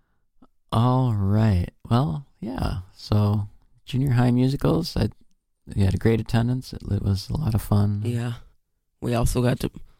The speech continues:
Speaker 2: like, behind the director's back, we planned a whole, like, surprise for them at the very last show. That was fun.
Speaker 1: Yeah, tell us about that.
Speaker 2: Oh, w-, like, together for a while, we, I had you actually made,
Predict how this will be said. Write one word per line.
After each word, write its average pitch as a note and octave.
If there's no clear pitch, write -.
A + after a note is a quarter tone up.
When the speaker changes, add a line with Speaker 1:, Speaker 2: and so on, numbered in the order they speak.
Speaker 2:
like, C3
behind B2+
the A#2+
director's A2+
back, A#2
we A2
planned B2
a A#2+
whole, A2+
like, B2+
surprise -
for -
them A2
at A#2
the A#2
very A#2+
last -
show. B2+
That A#2+
was A2
fun. A2+
Speaker 1:
Yeah, G#2
tell F#2
us -
about F2+
that. -
Speaker 2:
Oh, A#2
w-, C3+
like, A#2+
together A#2+
for A#2
a A2
while, A2
we, A2
I B2
had C3
you B2+
actually A#2+
made, A2